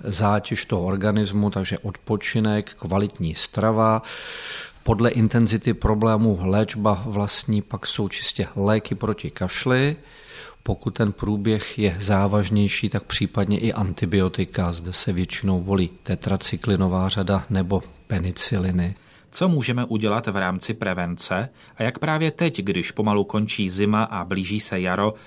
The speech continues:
Speaker 2: posílit imunitu psa, pokud o ní máme obavy? Jiří Filip za prvé doporučuje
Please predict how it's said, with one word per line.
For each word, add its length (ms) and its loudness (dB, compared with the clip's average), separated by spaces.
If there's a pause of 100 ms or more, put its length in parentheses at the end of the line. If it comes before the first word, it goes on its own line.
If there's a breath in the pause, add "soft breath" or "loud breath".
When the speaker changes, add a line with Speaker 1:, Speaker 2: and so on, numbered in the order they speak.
(220 loud breath)
Speaker 2:
posílit 640 0
imunitu 460 -2
psa, 340 -4 (260 loud breath)
pokud 360 -2
o 80 -6
ní 140 0
máme 260 -2
obavy? 420 0 (380 loud breath)
Jiří 240 0
Filip 500 -2
za 220 -4
prvé 340 -2
doporučuje 720 -2